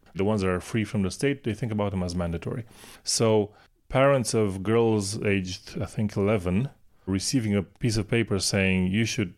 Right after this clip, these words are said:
you should tell us if you don't wanna vaccinate," was counter to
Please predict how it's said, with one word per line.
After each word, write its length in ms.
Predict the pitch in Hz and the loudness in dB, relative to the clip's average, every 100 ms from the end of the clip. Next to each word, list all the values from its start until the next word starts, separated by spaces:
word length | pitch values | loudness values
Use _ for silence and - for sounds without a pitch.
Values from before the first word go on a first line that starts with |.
| - - | -18 -6
you 180 | 110 107 | 0 2
should 160 | 101 92 | 0 2
tell 200 | 139 123 | 2 2
us 160 | - | 0
if 100 | - | -4
you 80 | 98 | 0
don't 240 | 151 156 | 2 2
wanna 220 | 104 85 80 | 0 0 -2
vaccinate," 580 | 78 - - 85 196 - - _ - | -6 -6 -4 -2 -2 -6 -18 _ -4
was 420 | 104 107 95 - | 0 2 0 -2
counter 680 | - 139 151 151 - 95 85 | -2 2 2 2 0 0 -2
to 200 | - | -6